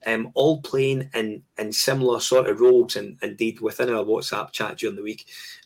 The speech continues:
um, we had a, a discussion to say that, you know, if we had to free up funds to, to bring in Malik Tillman in the summer, is Hadji someone who you'd be happy, in air commas, um, to sacrifice? I don't want you to say if you would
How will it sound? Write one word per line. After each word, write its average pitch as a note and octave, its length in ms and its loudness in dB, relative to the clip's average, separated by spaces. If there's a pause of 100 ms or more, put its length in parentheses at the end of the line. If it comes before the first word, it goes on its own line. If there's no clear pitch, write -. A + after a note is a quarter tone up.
um, G2+ 420 -6
we G#2+ 120 -2
had G#2+ 240 0
a, G2+ 220 -4 (340)
a G#2+ 80 0
discussion G#2+ 560 -2
to G#2+ 80 -4
say A2 180 0
that, - 180 -4
you A2 80 2
know, - 80 -4
if - 140 -6
we G#2 60 2
had B2+ 180 0
to B2+ 100 -2
free B2 240 0
up A2+ 200 -4
funds A2 480 -4
to, G#2 320 0 (540)
to A2+ 100 -6
bring A2+ 280 2
in G#2+ 280 -2 (280)
Malik G#2+ 360 -2
Tillman D#3+ 360 4
in F#2+ 100 -8
the G2 60 -8
summer, G2+ 380 -4 (640)
is G2+ 380 0 (260)
Hadji A#2+ 500 0
someone A2 380 -2
who G#2 120 -8
you'd G#2 220 -8
be G2 80 -8
happy, A#2 720 -2 (400)
in G#2 100 -2
air G2+ 140 0
commas, G#2 540 -4 (500)
um, G2+ 440 -6 (380)
to - 120 -6
sacrifice? B2+ 640 -2
I A2+ 60 -2
don't D3 160 4
want C#3 160 2
you B2+ 140 -2
to - 40 -2
say C3 120 2
if A#2+ 240 4
you A2+ 100 -2
would C3 220 2